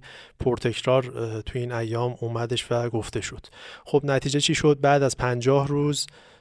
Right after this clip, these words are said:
اه، ترامپ توقف عملیات نظامی در یمن رو اعلام کردش. اه،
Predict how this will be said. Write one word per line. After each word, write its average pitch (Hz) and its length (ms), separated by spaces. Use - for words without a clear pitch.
اه، 127 60
ترامپ 123 800
توقف 123 520
عملیات 123 460
نظامی 123 320
در 131 160
یمن 127 320
رو 139 80
اعلام 120 320
کردش. - 580
اه، 117 400